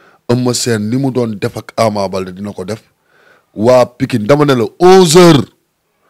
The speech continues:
bu ñu tijjee stade bi, ñaari supporteru Modou Lo duñu dugg.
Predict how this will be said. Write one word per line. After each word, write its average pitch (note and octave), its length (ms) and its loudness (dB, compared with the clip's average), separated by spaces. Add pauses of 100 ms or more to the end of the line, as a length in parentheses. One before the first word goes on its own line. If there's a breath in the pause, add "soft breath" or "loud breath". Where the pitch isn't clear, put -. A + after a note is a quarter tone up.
(240)
bu C#3 140 2
ñu F3 140 4
tijjee F3 500 2
stade D#3+ 300 2
bi, C3 220 2 (520)
ñaari F3 300 4
supporteru D#3+ 560 2
Modou D3 300 2
Lo C#3 80 4
duñu C3 180 2
dugg. A2 240 -4